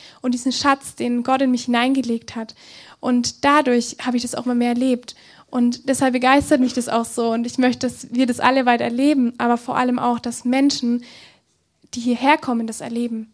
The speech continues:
Ja, dass wir ihnen so begegnen, dieser Wertschätzung,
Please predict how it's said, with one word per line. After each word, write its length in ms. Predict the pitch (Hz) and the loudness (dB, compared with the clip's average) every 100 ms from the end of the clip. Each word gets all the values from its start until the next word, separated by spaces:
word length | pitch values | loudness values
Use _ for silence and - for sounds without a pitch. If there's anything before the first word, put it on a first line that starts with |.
| - | -8
Ja, 180 | 247 240 | -6 -6
dass 300 | 240 - 240 | -6 -10 -6
wir 180 | 254 | -4
ihnen 140 | 262 240 | -2 -2
so 160 | - | -2
begegnen, 520 | 294 294 285 277 254 247 | -2 0 0 0 0 0
dieser 240 | 262 262 | -2 0
Wertschätzung, 640 | 262 262 - 240 - 247 | 0 0 -4 -8 -6 -6